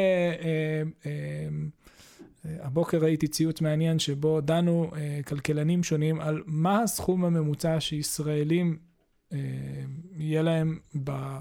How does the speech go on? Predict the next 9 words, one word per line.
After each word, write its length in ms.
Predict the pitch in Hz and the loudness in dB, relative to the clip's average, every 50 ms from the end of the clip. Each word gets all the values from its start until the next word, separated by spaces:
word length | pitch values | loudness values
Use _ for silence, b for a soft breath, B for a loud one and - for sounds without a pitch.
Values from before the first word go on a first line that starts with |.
| 151 156 131 | -10 -10 -8
בחשבון 840 | 127 131 131 131 - - - 131 - 135 131 156 190 220 220 214 202 196 - - | -8 -8 -8 -8 -8 -4 -2 -2 0 0 2 2 2 2 2 2 0 -2 -4 -2
פנסיה 360 | - 190 202 202 208 220 208 | 0 2 2 2 0 0 0
שלהם 580 | 208 214 214 208 214 220 220 226 226 220 214 175 147 | 0 0 0 0 0 0 0 -2 -2 -4 -4 -6 -8
בעת 360 | 147 165 180 170 170 165 - | -8 -8 -6 -4 -4 -2 -2
הפרישה. 500 | 165 - - 156 156 139 - - 135 123 123 - b b b b b b b b b b b b b b b b b b b b b b b b b b b b b _ _ _ - | -2 -2 -2 -2 -2 -2 -2 -4 -4 -6 -8 -10 b b b b b b b b b b b b b b b b b b b b b b b b b b b b b _ _ _ -6
אז 240 | - 147 131 135 151 - - | -4 -2 -2 -2 -4 -6 -4
יוצאי 420 | 156 156 175 151 - - 196 208 233 | 0 0 2 2 2 4 4 4 4
מערכת 480 | 226 185 160 160 190 185 - - - | 4 4 4 4 4 4 2 2 2
הביטחון, 680 | 165 139 143 135 - - - - 240 233 147 139 156 190 | 2 2 0 0 0 0 2 2 2 2 2 2 0 0